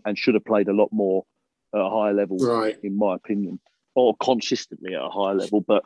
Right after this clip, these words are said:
Speaker 1: yeah,
Speaker 2: Right,
Speaker 1: I
Speaker 2: and
Speaker 1: don't
Speaker 2: I,
Speaker 1: think
Speaker 2: and
Speaker 1: you'd
Speaker 2: I
Speaker 1: get
Speaker 2: only
Speaker 1: that
Speaker 2: g-
Speaker 1: one.
Speaker 2: No, I only got it. I only got it from thank to Andrew, to be honest, because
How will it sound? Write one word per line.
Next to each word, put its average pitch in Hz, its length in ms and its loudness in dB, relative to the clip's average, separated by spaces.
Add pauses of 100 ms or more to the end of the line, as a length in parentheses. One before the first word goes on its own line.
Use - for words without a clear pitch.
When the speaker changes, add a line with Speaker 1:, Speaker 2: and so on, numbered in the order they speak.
(560)
Speaker 1:
yeah, - 60 6
Speaker 2:
Right, 143 140 8
Speaker 1:
I - 60 4
Speaker 2:
and 185 60 8
Speaker 1:
don't 202 120 6
Speaker 2:
I, 202 40 0
Speaker 1:
think - 140 0
Speaker 2:
and 185 100 4
Speaker 1:
you'd 190 40 2
Speaker 2:
I 202 40 2
Speaker 1:
get - 60 6
Speaker 2:
only 208 80 4
Speaker 1:
that 120 140 0
Speaker 2:
g- 110 40 -6
Speaker 1:
one. 117 240 -4 (360)
Speaker 2:
No, 180 140 2
I 202 80 2
only 208 140 2
got 185 240 4
it. 180 200 2
I 208 140 -2
only 226 140 -2
got 196 200 -2
it 175 140 -4
from 160 220 2
thank 175 280 -4
to 147 120 -4
Andrew, 160 340 -2
to 120 140 -16
be 135 100 0
honest, 151 400 2
because 151 320 -2